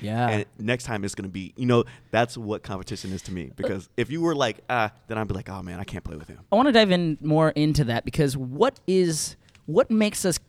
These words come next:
Speaker 3: continue competition, right? It's, some people tell me, and this is so annoying for me.
Speaker 2: Oh, man.
Speaker 3: "Hey, Cameron,
Speaker 2: Yes.
Speaker 3: it's just a game."
Speaker 2: Oh, I can't stand that.
Speaker 3: It's just a game, man. What's, it's just a game.
Speaker 2: Can't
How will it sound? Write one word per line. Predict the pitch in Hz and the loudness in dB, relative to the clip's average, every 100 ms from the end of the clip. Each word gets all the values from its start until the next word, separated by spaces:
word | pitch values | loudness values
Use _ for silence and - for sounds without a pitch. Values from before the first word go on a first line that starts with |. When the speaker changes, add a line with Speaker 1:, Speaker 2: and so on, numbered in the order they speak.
| _ | _
Speaker 3:
continue | 160 147 - 160 143 | 0 0 0 2 2
competition, | - 135 123 - 117 113 110 | 2 2 2 0 0 2 4
right? | 147 180 | 4 4
It's, | 170 - - - - | -2 -8 -18 -20 -6
some | - 277 | 4 6
people | 320 311 262 233 | 6 4 4 2
tell | 220 185 | 2 0
me, | 190 139 | 0 0
and | 156 | 0
this | 185 170 | 0 -2
is | 117 | -4
so | - 135 120 | 2 2 2
annoying | 107 101 110 | 0 -4 -4
for | 110 107 | -2 -2
me. | 104 107 | -2 -6
Speaker 2:
Oh, | 98 98 | -6 -8
man. | 104 90 87 - - | -8 -10 -12 -16 -4
Speaker 3:
"Hey, | - 214 104 - - - - | 6 6 6 -4 -20 -20 -8
Cameron, | - 240 160 113 - - | 4 4 4 0 -6 -18
Speaker 2:
Yes. | 104 95 - - | -14 -14 -14 2
Speaker 3:
it's | 226 - | 2 4
just | 277 - | 0 2
a | 208 | 2
game." | 165 277 403 147 110 | 6 6 6 4 2
Speaker 2:
Oh, | 98 92 90 90 | -2 -4 -6 -10
I | 85 | -16
can't | - - | -20 -20
stand | - - | -20 -20
that. | - _ - | -20 _ 0
Speaker 3:
It's | 185 | 2
just | - - | 2 -2
a | 208 | 6
game, | 196 339 269 | 8 8 6
man. | 208 | 8
What's, | 262 262 | 8 8
it's | 208 | 2
just | 202 277 | 2 2
a | 220 | 0
game. | 147 233 415 | 6 6 6
Speaker 2:
Can't | - | 0